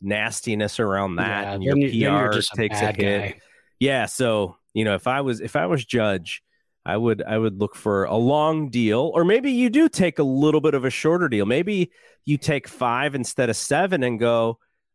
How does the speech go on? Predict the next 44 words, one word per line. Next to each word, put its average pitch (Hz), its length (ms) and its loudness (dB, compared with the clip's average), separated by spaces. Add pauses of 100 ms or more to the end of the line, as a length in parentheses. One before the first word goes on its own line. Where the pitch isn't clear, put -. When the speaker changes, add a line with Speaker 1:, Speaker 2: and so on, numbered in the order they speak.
(100)
Speaker 1:
"Okay, 190 300 0
but 143 260 0
after 131 400 -2
year 117 280 0
three, 117 800 0
I 110 100 -2
want 120 180 0
a - 100 -2
player 131 260 2
option. 101 580 -4 (360)
I 87 80 -2
want 123 220 0
the 120 160 0
Speaker 2:
Mm-hmm. 143 100 2
Speaker 1:
opportunity 135 840 0
to 113 120 -4
opt 107 320 -4
out 104 240 -2 (100)
and 98 200 -6
redo 104 520 2
this. 87 520 -4 (440)
And 92 360 -2
i-, - 80 -2
if, 110 480 -2
if - 240 -4
not, 104 180 0
you 101 140 -2
know, 82 100 0
if 87 220 -2
I 87 300 -2 (420)
deserve 92 400 0
more 95 240 0
money, 107 320 0
and, 85 180 -4
and 85 180 -2
then, 82 360 -2
you 87 100 0
know, 82 80 0
we 90 80 -4
can 95 140 -8
figure 87 200 -6
it 95 60 -2
out." 95 140 -4
So, 104 180 -2